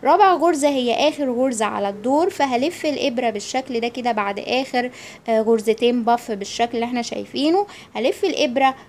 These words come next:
مرة واحدة، وهروح على اخر غرزة على الدور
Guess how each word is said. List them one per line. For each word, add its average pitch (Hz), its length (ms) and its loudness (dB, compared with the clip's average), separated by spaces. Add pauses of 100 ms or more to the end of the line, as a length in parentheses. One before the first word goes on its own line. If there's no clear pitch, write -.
مرة 262 300 2
واحدة، 294 400 4
وهروح 320 500 0
على 302 480 0
اخر 311 240 0
غرزة 254 360 0
على 262 300 2
الدور 285 520 0